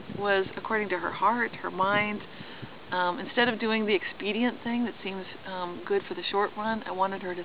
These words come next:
think about other people, about long-term decisions, the effects, um, of everything.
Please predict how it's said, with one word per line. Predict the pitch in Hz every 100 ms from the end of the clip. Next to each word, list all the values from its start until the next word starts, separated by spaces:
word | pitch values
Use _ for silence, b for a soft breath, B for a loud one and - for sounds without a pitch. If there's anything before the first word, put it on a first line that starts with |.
| -
think | 190 190 - B B B B B -
about | 190 180
other | 185 180
people, | - 190 - 262 277 - - - - - - -
about | - 175 170 170 -
long-term | 190 196 208 - 220 208 196
decisions, | 196 - 196 226 214 214 -
the | 185
effects, | - 190 - - - - -
um, | 180 175 170 B B B -
of | 180
everything. | 180 233 233 277